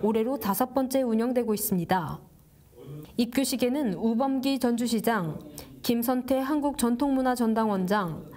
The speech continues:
미국, 프랑스, 아르헨티나 등 열아홉 개국 삼십 명의 재외동포 한국어 교육자 등이 참석해 프로그램의 시작을 알렸습니다.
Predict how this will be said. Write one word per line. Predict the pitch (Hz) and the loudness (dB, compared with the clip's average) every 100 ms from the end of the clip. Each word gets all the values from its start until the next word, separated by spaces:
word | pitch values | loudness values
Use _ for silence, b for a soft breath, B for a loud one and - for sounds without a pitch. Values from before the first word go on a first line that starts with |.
| B B - | B B 0
미국, | 208 196 247 190 - - - | 0 2 0 0 -4 -10 -2
프랑스, | 277 254 240 - 254 165 113 - | 0 0 0 0 0 0 -6 0
아르헨티나 | 190 226 247 240 240 220 | 2 2 0 0 0 0
등 | 214 262 175 139 180 | 0 0 0 -2 0
열아홉 | 214 202 180 - | 0 2 0 0
개국 | - 233 240 240 | -2 -2 -2 -2
삼십 | 277 285 285 | -2 0 0
명의 | 269 226 220 277 B B | 0 2 0 -2 B B
재외동포 | - 214 262 269 262 262 262 | 0 2 2 0 0 0 0
한국어 | 269 262 247 247 | 0 0 0 0
교육자 | 220 233 233 247 | 0 -2 0 0
등이 | 220 214 | 2 0
참석해 | 214 208 185 180 - 208 - - | 0 0 0 -2 0 0 -2 -2
프로그램의 | 277 269 240 196 233 | 0 2 0 0 0
시작을 | 254 285 262 262 233 | 0 0 0 0 0
알렸습니다. | 190 208 220 190 170 160 147 156 | 2 2 0 0 2 2 -2 -4